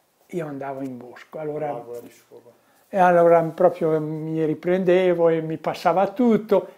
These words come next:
Speaker 1: e andavo a far pace se avevo litigato con la moglie. Eh, questo, questo, questo è il bosco. Bisogna proprio sentirlo e,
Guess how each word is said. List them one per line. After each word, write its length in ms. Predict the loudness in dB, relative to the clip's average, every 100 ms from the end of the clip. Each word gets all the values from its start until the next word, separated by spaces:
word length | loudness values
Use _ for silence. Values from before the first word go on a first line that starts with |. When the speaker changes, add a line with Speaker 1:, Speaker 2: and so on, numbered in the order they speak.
| _
Speaker 1:
e 140 | -8
andavo 300 | -6 -2 -2
a 40 | -2
far 260 | -4 -6
pace 520 | -8 -12 -12 -4 -2 -2
se 160 | -6
avevo 520 | -6 -4 -6 -8 -10 _
litigato 640 | -10 -6 -4 -4 -4 -8
con 100 | -6
la 80 | -8
moglie. 640 | -8 -10 -8 -8 -10 -14 -20 _ _ _ _ _ _ _ _ _ _ _ _ _ _
Eh, 300 | -20 -20 -20 -20 _ _ -16
questo, 380 | -16 -12 -12
questo, 400 | -4 -4 -2 -4 -4
questo 360 | -6 -6 -4
è 60 | -2
il 300 | -2 -6 -6
bosco. 560 | -4 -4 -6 -12 -12 -12 -20 _ _ _ _ _
Bisogna 340 | -6 -2 0 0
proprio 580 | 0 2 4 2 -2 -10 _ _ _ _ _ _ _
sentirlo 920 | -6 -4 -2 -2 2 4 4 2 2
e, 420 | 2 2 0 -4